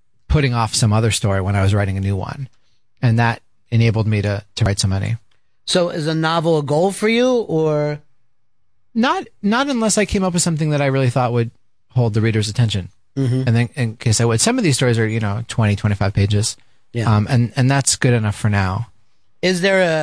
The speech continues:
Speaker 2: a, a comedic novel that you love, grew up loving, or
Speaker 1: There's a
Speaker 2: love
Speaker 1: book
Speaker 2: now?
Speaker 1: called Candy by
Speaker 2: Candy,
Speaker 1: Terry
Speaker 2: Terry
Speaker 1: Southern
Speaker 2: Southern.
Speaker 1: and Mason
Speaker 2: Yeah.
Speaker 1: Hoffenberg. Um,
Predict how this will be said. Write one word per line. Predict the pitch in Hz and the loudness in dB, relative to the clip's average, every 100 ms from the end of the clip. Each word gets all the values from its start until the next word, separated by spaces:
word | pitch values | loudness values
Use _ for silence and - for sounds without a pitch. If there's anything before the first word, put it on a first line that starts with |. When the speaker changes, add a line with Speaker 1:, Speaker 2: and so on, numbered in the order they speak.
| 147 | -4
Speaker 2:
a, | 156 | -6
a | |
comedic | 135 160 156 156 151 | -4 0 0 -2 -4
novel | 151 147 151 147 | -4 -2 -2 -2
that | 139 - | -4 -4
you | 131 131 | -2 0
love, | 131 143 135 | 0 0 -2
grew | 123 131 | -2 -2
up | 135 | -2
loving, | 127 135 131 143 139 | -2 0 0 0 0
or | 131 117 110 - _ - | -2 -4 -8 -14 _ -2
Speaker 1:
There's | 131 | 0
a | |
Speaker 2:
love | 123 | 2
Speaker 1:
book | 123 | 0
Speaker 2:
now? | 117 | 0
Speaker 1:
called | 131 113 | -2 0
Candy | - 131 131 139 156 _ _ _ - | 0 2 0 -2 -6 _ _ _ -8
by | 123 | -4
Speaker 2:
Candy, | - 151 147 147 | 0 0 0 -4
Speaker 1:
Terry | 127 143 127 | 0 0 2
Speaker 2:
Terry | 135 123 | 0 0
Speaker 1:
Southern | 131 | 0
Speaker 2:
Southern. | 131 135 120 | 0 -2 -2
Speaker 1:
and | 120 | 0
Mason | 117 113 117 | 0 0 0
Speaker 2:
Yeah. | 120 | 0
Speaker 1:
Hoffenberg. | 117 117 120 - | 0 -2 -4 -4
Um, | 131 110 107 117 | -2 0 -2 -8